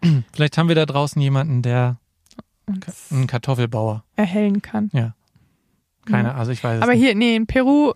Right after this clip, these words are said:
Speaker 2: also, und das lädt, liest man auch in jedem Reiseführer oder generell, wenn man was zu Peru sucht,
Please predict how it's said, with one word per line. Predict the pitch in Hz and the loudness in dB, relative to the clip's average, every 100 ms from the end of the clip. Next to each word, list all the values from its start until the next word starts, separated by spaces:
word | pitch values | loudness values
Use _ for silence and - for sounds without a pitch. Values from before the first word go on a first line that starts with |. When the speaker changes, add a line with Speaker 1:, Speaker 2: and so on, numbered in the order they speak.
| - | -2
Speaker 2:
also, | 214 214 208 | -2 -2 -2
und | 202 208 | -2 -2
das | 214 - - | -4 -8 -14
lädt, | - 185 214 214 - | -12 -4 -4 -4 -4
liest | 208 220 | -4 -4
man | 202 185 | -6 -6
auch | 208 | -6
in | |
jedem | 196 202 | -6 -6
Reiseführer | 202 196 - 208 208 202 190 | -4 -4 -6 -6 -6 -4 -4
oder | 202 190 185 | -4 -2 -4
generell, | 180 180 202 202 196 | -6 -6 -4 -2 -2
wenn | 196 | -2
man | 190 196 185 | -2 -4 -4
was | 202 - | -6 -8
zu | 208 | -12
Peru | - 214 202 | -10 -2 0
sucht, | 202 214 269 | 2 2 2